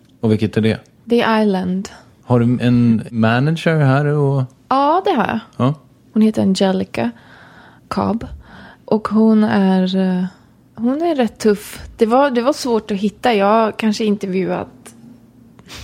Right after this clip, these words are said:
Speaker 2: <laughs> tjugotal managers. Men hon var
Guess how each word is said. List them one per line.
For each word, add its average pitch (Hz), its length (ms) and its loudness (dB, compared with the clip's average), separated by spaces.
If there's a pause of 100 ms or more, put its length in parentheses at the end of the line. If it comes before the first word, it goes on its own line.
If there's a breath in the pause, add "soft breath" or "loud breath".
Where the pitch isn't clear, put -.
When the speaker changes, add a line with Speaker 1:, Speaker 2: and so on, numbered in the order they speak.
(140)
Speaker 2:
<laughs> - 280 -10 (1200 loud breath)
tjugotal 196 920 -2 (260)
managers. 190 720 -12 (800 soft breath)
Men 196 260 0
hon 220 260 4
var 180 480 -2